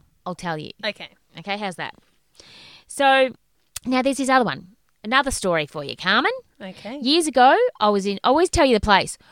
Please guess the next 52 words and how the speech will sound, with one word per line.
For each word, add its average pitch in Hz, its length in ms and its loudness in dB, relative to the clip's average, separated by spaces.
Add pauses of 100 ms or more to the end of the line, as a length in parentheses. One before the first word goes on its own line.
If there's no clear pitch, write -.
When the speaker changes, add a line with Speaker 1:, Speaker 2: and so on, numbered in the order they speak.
(220)
Speaker 1:
I 185 140 6
was 190 140 2
in 196 100 0
Williamstown. 254 800 0 (560)
I 302 140 6
was 359 160 2
in 392 100 -2
Richmond. 370 600 -2 (340)
I 151 120 -2
was 151 180 -4
in 156 120 0
Niddry. 196 440 0 (640)
So 302 180 0
Nidri's 453 400 4
near 226 240 2
Essendon, 170 320 0
people. 233 300 2
<laughs> - 20 -6
I 302 100 4
sound 440 220 2 (100)
like 381 40 0
my, 226 120 4
my, 170 360 -2 (120)
my 165 180 -6
father 175 440 -2
who 175 80 -6
Speaker 2:
So 175 80 -4
you're 175 80 -2
Speaker 1:
knows 180 120 -2
Speaker 2:
just - 40 -6
Speaker 1:
every - 140 2
Speaker 2:
making - 140 -2
me 226 80 2
Speaker 1:
suburb - 60 0
in - 60 8
Speaker 2:
laugh. 240 100 8
So 208 280 0
is 226 100 2
Speaker 1:
Australia. - 60 0
Speaker 2:
that, 226 160 4 (260)
uh, - 40 -8
well, 233 140 -6
like, 240 160 -2
what 277 120 -2
did 269 160 -12
you 262 60 -12
just - 180 -12
do 262 120 -6
to 233 60 -8
make 233 220 -4
me 254 100 -6
laugh? 214 340 0